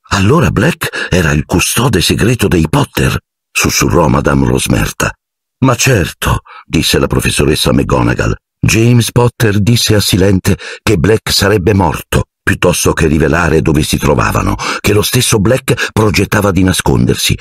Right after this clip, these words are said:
eppure Silente rimase preoccupato. Ricordo che si offrì lui stesso come custode segreto per i Potter."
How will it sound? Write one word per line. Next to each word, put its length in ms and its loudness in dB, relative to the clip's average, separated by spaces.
eppure 520 2
Silente 480 2
rimase 380 2
preoccupato. 800 0
Ricordo 500 2
che 120 0
si 140 0
offrì 220 2
lui 160 4
stesso 520 -2
come 220 0
custode 540 0
segreto 520 0
per 140 0
i 80 0
Potter." 480 -4